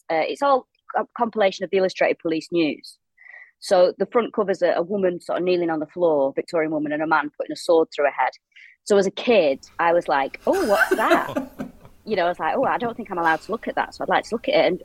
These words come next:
Speaker 1: from the age of about six, I used to sit there and look through it, and everyone would be like, "What, why are you letting her look at that?" And my granddad was like, "Oh, she's all right,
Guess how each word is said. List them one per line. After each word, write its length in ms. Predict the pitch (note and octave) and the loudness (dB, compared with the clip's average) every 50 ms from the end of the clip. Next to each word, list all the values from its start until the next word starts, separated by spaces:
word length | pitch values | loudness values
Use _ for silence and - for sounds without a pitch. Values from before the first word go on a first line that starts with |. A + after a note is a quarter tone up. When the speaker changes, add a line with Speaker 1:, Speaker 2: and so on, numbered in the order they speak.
| - - | -6 -2
Speaker 1:
from 140 | D#4 D4+ C#4 | 2 2 4
the 80 | C#4 | 4
age 220 | C4 B3 A3 - G#3+ | 4 2 2 0 -2
of 60 | G3+ | 0
about 260 | F3+ G3 D#3+ - - | 2 2 0 0 -2
six, 400 | - - - C4 E3+ - - - - | -2 0 2 2 2 2 -2 -4 -2
I 40 | E3+ | -2
used 180 | F#3 F#3 - | -2 -4 -6
to 80 | - - | -10 -4
sit 160 | - - - - | -4 -2 -2 0
there 180 | E3 D#3 D3+ D#3+ | 2 2 2 2
and 80 | E3 | 2
look 160 | G#3 - - - - | 2 0 0 -4 -6
through 160 | - B2+ C3+ | -6 -4 -2
it, 60 | C#3+ - | -2 0
and 80 | - | 0
everyone 240 | E3+ E3 - F3+ E3+ | -2 -2 -2 -4 -2
would 60 | E3 | -2
be 40 | E3+ | 0
like, 260 | E3 D3+ D3+ C#3+ - _ _ _ - - - _ _ _ _ - | 0 2 2 0 -2 _ _ _ -20 -20 -20 _ _ _ _ -10
"What, 160 | - D3+ - - | -8 -8 -6 -2
why 260 | F3+ G3 G3 F#3+ F#3 | 0 2 2 4 2
are 40 | F3 | 2
you 180 | E3+ F3 F3+ | 0 0 2
letting 200 | F3 E3 - E3 | 2 2 0 0
her 40 | E3 | -2
look 200 | E3 E3 - - | -2 -2 -4 -4
at 80 | - - | 0 2
that?" 160 | F#3+ F#3 - | 2 2 2
And 80 | - | 0
my 60 | G3 - | -2 -4
granddad 260 | - D#3 D3 D3 D3+ | -4 -6 -6 -6 -8
was 80 | - | -6
like, 100 | G3+ B3 D4+ | -4 0 0
"Oh, 160 | D4+ C#4+ C#4+ | 2 2 0
she's 200 | C4+ - A3 F#3 | 0 -2 -2 0
all 160 | E3+ D3+ C#3+ | 0 0 0
right, 340 | C3 C3+ C#3+ D3+ D3 - | 0 0 0 0 0 -2